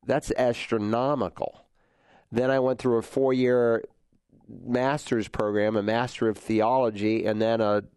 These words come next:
three-year doctoral program. I mean, to do this today, it is so very, it was expensive then,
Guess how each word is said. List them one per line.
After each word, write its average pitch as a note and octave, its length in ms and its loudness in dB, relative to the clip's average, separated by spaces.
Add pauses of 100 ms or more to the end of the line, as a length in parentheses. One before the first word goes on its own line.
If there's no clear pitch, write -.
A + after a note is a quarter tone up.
(140)
three-year A#2+ 420 2
doctoral A2 500 0
program. F2 600 -6 (920)
I A#2 140 0
mean, A#2+ 380 0
to B2+ 120 0
do B2+ 320 2
this B2+ 240 0
today, B2+ 380 2
it G#2 100 -2
is A2 160 0
so B2 800 0
very, C3 300 0
it D3+ 60 4
was E3 180 2
expensive B2+ 640 -2
then, B2+ 440 -2